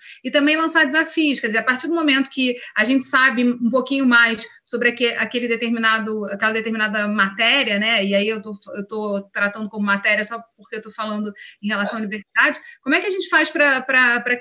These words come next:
incorporar aquilo na nossa prática, no nosso dia a dia, no que a gente tá fazendo? É, uma das coisas que é, que, que são incontroláveis aqui no processo,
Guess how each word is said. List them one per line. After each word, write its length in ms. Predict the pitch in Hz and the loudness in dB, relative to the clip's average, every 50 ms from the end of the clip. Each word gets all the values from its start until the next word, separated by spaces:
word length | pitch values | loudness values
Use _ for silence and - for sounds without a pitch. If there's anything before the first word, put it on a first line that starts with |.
| - _ - | -6 _ -6
incorporar 640 | 247 240 240 269 269 - - 262 247 233 233 233 | -4 -4 -2 -4 -4 -2 0 2 4 6 6 6
aquilo 440 | 247 240 - - 247 254 262 262 262 | 4 2 -2 -2 -2 0 0 0 0
na 240 | 240 240 240 240 240 | 0 0 0 0 0
nossa 280 | 240 240 226 214 254 - | 0 0 -2 -4 -6 -6
prática, 480 | - 233 226 226 233 226 - - 240 | 0 2 4 4 4 2 0 -6 -8
no 60 | 226 | -6
nosso 260 | 220 214 220 220 - 220 | -6 -6 -6 -6 -8 -6
dia 200 | 196 226 226 220 | -4 -2 -2 -2
a 60 | 208 | -2
dia, 420 | 185 202 220 240 247 240 240 233 | -4 -4 -4 -2 -2 0 0 -2
no 100 | 220 202 | -2 -6
que 140 | - - 233 | -10 -10 -10
a 40 | 220 | -8
gente 180 | 226 226 214 | -8 -8 -8
tá 100 | - 233 | -8 -10
fazendo? 600 | 214 - 226 214 214 196 202 185 180 170 170 175 - - - - - - - - | -8 -6 -4 -4 -4 -4 -4 -4 -6 -8 -12 -14 -18 -20 -20 -20 -20 -20 -12 -4
É, 600 | - 185 190 196 190 196 196 190 190 185 180 185 185 208 | 0 2 2 2 2 2 2 0 0 0 -2 -2 -2 0
uma 160 | 240 285 302 | 0 0 0
das 140 | 311 302 - | 0 -2 0
coisas 320 | 294 269 262 277 262 - - - - - _ _ _ | 0 0 0 0 -2 -6 -8 -14 -20 -20 _ _ _
que 120 | - 269 254 | 0 2 2
é, 200 | 247 - - - | 2 2 -2 -6
que, 380 | - 254 254 254 247 233 226 | -4 -2 0 0 0 -2 -4
que 120 | 233 247 247 | -6 -8 -8
são 640 | 240 - 247 247 254 254 247 247 240 233 233 226 220 | -6 -4 -2 -2 -2 0 0 -2 -2 -2 -4 -6 -2
incontroláveis 1120 | - 254 277 254 302 294 277 269 262 233 214 208 214 247 277 285 262 208 196 196 190 190 190 | -2 0 0 2 2 0 0 0 0 -2 2 2 4 6 6 4 4 2 0 -2 -2 -2 -2
aqui 240 | 196 196 196 214 220 | -4 -6 -6 -6 -8
no 100 | 220 208 | -8 -6
processo, 720 | 202 190 180 185 - 233 240 233 208 202 - - 185 175 | -6 -6 -6 -4 -2 0 2 2 2 0 -4 -8 -12 -14